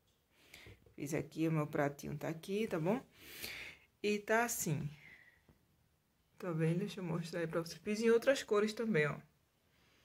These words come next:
Achei ela bem bonitinha. E fiz em três cores. Tá vendo? Azul, magenta, aqui, ó.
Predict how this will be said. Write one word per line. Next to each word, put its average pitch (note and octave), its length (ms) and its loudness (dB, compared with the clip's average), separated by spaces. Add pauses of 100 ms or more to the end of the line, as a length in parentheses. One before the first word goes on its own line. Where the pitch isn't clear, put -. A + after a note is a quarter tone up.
(240)
Achei F3+ 360 0
ela F#3 180 8
bem G3 220 4
bonitinha. A3 720 -2 (1400)
E G#3+ 120 -10
fiz G#3+ 280 6
em G#3 80 6
três G#3 380 4
cores. E3+ 640 4 (840)
Tá D3+ 140 -4
vendo? D#3+ 320 0
Azul, E3+ 680 4 (720)
magenta, F3+ 960 2 (840)
aqui, E3+ 240 -2
ó. F3+ 140 2